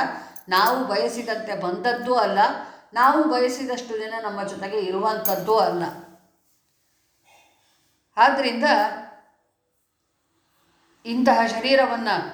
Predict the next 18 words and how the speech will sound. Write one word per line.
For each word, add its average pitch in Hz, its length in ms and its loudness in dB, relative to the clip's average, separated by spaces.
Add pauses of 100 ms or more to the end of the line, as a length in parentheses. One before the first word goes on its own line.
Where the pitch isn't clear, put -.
(280)
ಕೊಟ್ಟಿದ್ದು 226 480 -8
ಭಗವಂತ. 196 540 0 (600)
ಅಲ್ಲಿ 302 300 4
ಸೇವಾ 262 500 2
ಸು-, - 480 -8
ಸು-, 226 280 -12
ಸ-, 202 300 -6
ಸೇವಾಸಕ್ತ 226 800 0
ಸುರರೊಳಗೆ 208 480 -2
ಅನವರತ 262 640 2
ನೆಲೆಸಿದ್ದು 208 680 -8
ಸೇವೆಯ 214 500 -6
ಕೊಂಬನವರಂತೆ. 196 1400 0 (560)
ಆಯಾ 262 580 4
ಜೀವರ 240 300 -8 (800)
ಸ್ವರೂಪ 254 300 -2
ಯೋಗ್ಯತೆಯಂತೆ 214 720 0
ಭಗವಂತ 202 500 -4